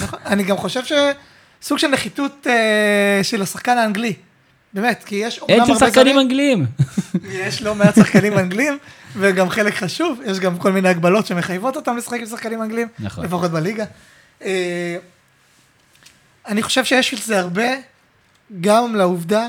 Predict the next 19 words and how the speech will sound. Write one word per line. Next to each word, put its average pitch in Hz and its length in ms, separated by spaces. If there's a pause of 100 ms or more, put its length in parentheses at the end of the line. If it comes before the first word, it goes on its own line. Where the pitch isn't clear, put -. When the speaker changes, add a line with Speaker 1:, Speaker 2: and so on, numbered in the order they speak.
(120)
Speaker 1:
שלקבוצות 185 800
האנגליות 247 340
אין 226 160
באמת 233 280
מנוחה 202 320
במהלך 175 420
העונה. 185 240 (640)
בכל 254 320
אירופה 233 380
לוקחים 226 360
את 214 80
חודש 202 260
דצמבר, 180 600 (340)
קצת 214 200
מינואר, 185 480 (360)
נחים. 190 380 (360)
שבוע, 196 440
שבועיים, 196 540
שלושה, 208 400